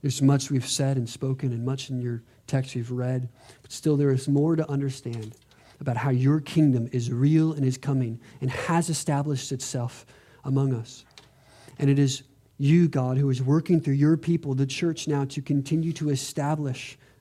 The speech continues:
your kingdom on earth. And you, God, upon the second coming of your Son, Jesus, will consummate your kingdom, and he will be the king over all in perfect justice and righteousness.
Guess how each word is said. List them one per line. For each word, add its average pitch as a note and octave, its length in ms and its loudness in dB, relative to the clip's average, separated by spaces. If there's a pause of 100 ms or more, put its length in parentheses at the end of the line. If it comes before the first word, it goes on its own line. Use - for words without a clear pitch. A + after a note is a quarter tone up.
(120)
your C#3+ 120 -4
kingdom C#3+ 520 2 (420)
on C#3+ 200 4
earth. D3+ 500 -2 (640)
And C#3+ 100 2
you, D#3 160 4
God, D#3+ 380 -2 (880)
upon D3 260 0
the C3 60 -2
second E3 340 -4
coming D3 280 0
of C3+ 80 0
your C3+ 100 0
Son, C3 220 -4
Jesus, C#3+ 600 -8 (300)
will C3 80 -12
consummate D#3 680 2
your C3+ 120 -2
kingdom, B2+ 460 -4 (520)
and C3+ 100 -4
he F#3+ 280 2
will F3 120 4
be D#3 180 2
the C#3+ 120 -6
king C#3+ 640 0
over C#3+ 260 -4
all D3 400 -10 (500)
in C#3 120 -4
perfect D3+ 560 -6 (960)
justice - 680 -8 (140)
and C3 120 -4
righteousness. A#2 720 -8